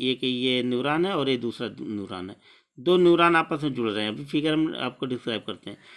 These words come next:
तो दो है कि इसका जो exon, इस, इस न्यूरॉन का जो exon है वो किससे जाके मिल रहा है,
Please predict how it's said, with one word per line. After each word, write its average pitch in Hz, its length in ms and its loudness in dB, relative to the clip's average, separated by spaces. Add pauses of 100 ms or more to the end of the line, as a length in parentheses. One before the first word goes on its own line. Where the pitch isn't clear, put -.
(220)
तो 131 100 -6
दो 127 140 0
है 165 140 4
कि 190 200 -2
इसका 170 400 0
जो 170 140 0
exon, 139 480 2
इस, - 280 0
इस 143 560 0
न्यूरॉन 131 600 2
का 147 120 -2
जो 143 120 -2
exon 120 600 0
है 135 320 -2 (500)
वो 127 80 -4
किससे 139 480 0
जाके 175 300 2
मिल 143 200 2
रहा 107 120 0
है, 98 100 -6